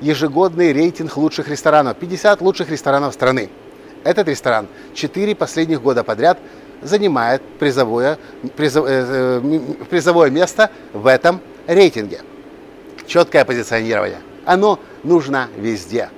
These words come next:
И в отношениях, и в бизнесе, в карьере. Люди м-, могут на вас раздражаться,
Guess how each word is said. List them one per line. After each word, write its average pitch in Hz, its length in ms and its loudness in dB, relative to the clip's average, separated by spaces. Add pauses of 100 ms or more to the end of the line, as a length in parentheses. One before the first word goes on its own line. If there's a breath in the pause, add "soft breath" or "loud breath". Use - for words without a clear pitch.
(240 loud breath)
И 208 100 0
в 202 60 2
отношениях, 147 640 0 (400 loud breath)
и 208 100 0
в 185 120 2
бизнесе, 139 580 -4 (280)
в - 40 -14
карьере. 143 560 4 (640 loud breath)
Люди 214 380 -2 (880)
м-, 190 260 -4
могут 196 360 4
на 143 100 0
вас 131 200 2
раздражаться, 120 640 0